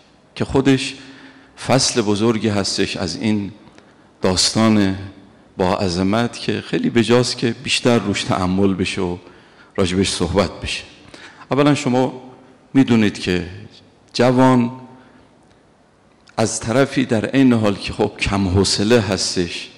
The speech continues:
شاید حوصلهٔ سخنرانی و حرف و نصیحت و اینها رو چندان نداره،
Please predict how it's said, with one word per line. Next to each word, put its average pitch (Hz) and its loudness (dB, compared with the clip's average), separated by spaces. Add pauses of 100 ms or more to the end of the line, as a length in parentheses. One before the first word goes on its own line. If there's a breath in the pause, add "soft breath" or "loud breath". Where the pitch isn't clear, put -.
(440 soft breath)
شاید 113 -2
حوصلهٔ 107 0
سخنرانی 92 0
و 95 2
حرف 98 -4
و 95 2
نصیحت 92 -2
و 110 0
اینها 101 -2
رو - -6
چندان 139 0
نداره، 92 0